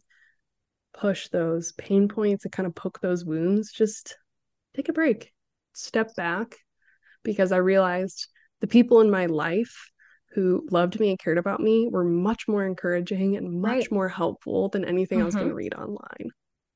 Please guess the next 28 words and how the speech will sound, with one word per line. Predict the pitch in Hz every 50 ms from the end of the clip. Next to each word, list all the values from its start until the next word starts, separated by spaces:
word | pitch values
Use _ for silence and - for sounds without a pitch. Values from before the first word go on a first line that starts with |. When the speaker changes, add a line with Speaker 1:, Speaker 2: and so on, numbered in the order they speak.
| _ _ _ _ _ _ _ _ _ _ _ _ _ _ _ _ -
Speaker 2:
And | 226 240
a | 226
lot | 214 208 247 262
of | 240
times, | - 226 202 175 170 202 208
since | - 214 208 208 -
they | 202 190 180
would | 175 175 175 165
know | 170 165
your | 175 170 165
situation | 180 - 165 160 - 170 160 165 - 170
specifically, | 170 - - 170 165 - 202 - - 196 - 170 160 156
they'd | 156 165 170
be | 165 160 165
able | 160 160 165 156
to | 160 156 156 175
say, | - - 175 165 160 165
"Hey, | 170 - 339 392 381
I | -
don't | 320 262 226
know | 254 262
if | 233
this | - 240 - 240
is | 233 226 -
the | - 214
best | 220 220 226 220 - -
way," | 214 220 226 226 214 202 190
or | 175 - 185 190 185 185 185 180 175 175 175 175